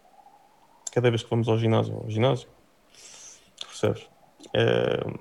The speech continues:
sejamos capazes de fazer mais ou melhor, basicamente de apresentar um estímulo superior ao, ao que foi da última vez. Ah,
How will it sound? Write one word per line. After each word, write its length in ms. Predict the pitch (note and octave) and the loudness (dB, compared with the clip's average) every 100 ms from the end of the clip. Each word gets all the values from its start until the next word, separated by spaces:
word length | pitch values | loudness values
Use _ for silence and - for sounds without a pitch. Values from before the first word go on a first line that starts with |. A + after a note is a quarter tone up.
| - - | -14 -6
sejamos 360 | C3 B2+ B2 | 4 4 4
capazes 420 | - - A#2+ A#2 | 2 4 6 4
de 80 | A#2 | 0
fazer 360 | - A#2 A#2 A2 | -2 0 2 4
mais 500 | A2+ A2+ A2+ A#2+ - - - - - - - _ - _ - - - _ - | 4 4 2 -4 -14 -20 -20 -20 -20 -20 -20 _ -20 _ -20 -20 -20 _ -10
ou 120 | - A2+ | 0 2
melhor, 480 | A2 B2+ C#3+ - - - - | 8 10 10 6 -4 -2 4
basicamente 440 | D#3+ E3 D#3 C3+ | 6 6 4 6
de 60 | C#3+ | 2
apresentar 420 | C3 C3 B2+ A#2+ | 4 4 6 6
um 60 | B2+ | 4
estímulo 300 | - B2+ A2+ | 4 2 2
superior 460 | A#2 - A#2+ A#2 | 0 4 6 6
ao, 300 | A#2 A2+ - | 6 4 2
ao 60 | A2 | 0
que 100 | - | 4
foi 140 | A#2+ | 4
da 80 | A2 | 6
última 280 | A2+ A2+ A2+ | 2 2 4
vez. 300 | D3 D#3+ - _ _ _ _ _ _ _ - | 2 0 -6 _ _ _ _ _ _ _ 10
Ah, 760 | C3 C3+ C3+ C3 C3 C3 - | 12 12 12 10 6 2 0